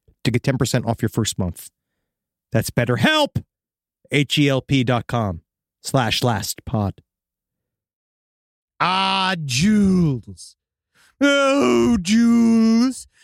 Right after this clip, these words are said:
Make a wife smile today. The road to getting engaged can be long and full of memories and pitfalls and landmines. Or it can be short and thrilling, like a roller coaster on the way to the police department.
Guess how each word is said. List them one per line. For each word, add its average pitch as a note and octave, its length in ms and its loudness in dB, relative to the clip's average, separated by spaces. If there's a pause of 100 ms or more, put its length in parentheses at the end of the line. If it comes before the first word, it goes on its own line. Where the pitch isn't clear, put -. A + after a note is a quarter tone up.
(320)
Make C4 440 2
a C4 120 2
wife A3 340 0
smile G3+ 760 0
today. D3 520 -4 (520)
The A3+ 100 0
road C4 280 2
to B3 60 -4
getting G#3+ 260 -2
engaged G3+ 540 0
can G3 120 -4
be F3+ 100 -2
long F#3+ 500 2
and C#3+ 120 -4
full G3 220 0
of D3+ 140 -2
memories F#3+ 640 0
and E4+ 300 -2
pitfalls A#3+ 680 -2
and F3 120 0
landmines. G#3 840 -2 (340)
Or D#4 240 4
it A#3 60 -4
can B3 80 -4
be A#3+ 80 2
short B3+ 400 0
and G#3+ 240 -2
thrilling, G#3 560 0 (340)
like F#3+ 220 -2
a E3 160 -4 (160)
roller B3+ 380 0
coaster G3 540 -2
on G3+ 80 0
the G#3 80 0
way A#3 180 2
to G#3 80 -6
the G#3 100 0
police A#3+ 320 -2
department. D3+ 540 -4